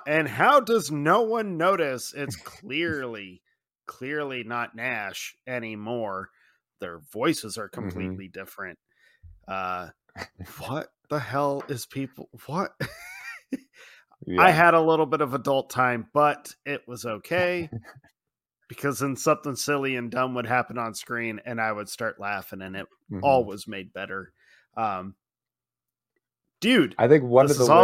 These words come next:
Speaker 1: also
Speaker 2: they
Speaker 1: the
Speaker 2: made
Speaker 1: one
Speaker 2: prison n-, not scary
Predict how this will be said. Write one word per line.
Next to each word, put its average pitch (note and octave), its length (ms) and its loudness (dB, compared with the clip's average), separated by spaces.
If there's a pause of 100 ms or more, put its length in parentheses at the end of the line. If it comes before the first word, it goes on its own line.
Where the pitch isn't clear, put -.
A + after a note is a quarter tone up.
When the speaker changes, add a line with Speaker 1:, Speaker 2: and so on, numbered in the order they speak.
(120)
Speaker 1:
also F3+ 80 4
Speaker 2:
they D3 60 6
Speaker 1:
the D3 60 6
Speaker 2:
made C#3+ 80 -2
Speaker 1:
one C#3 260 6
Speaker 2:
prison G#2+ 680 0
n-, G2 60 -6 (800)
not G2 300 4
scary B2+ 680 0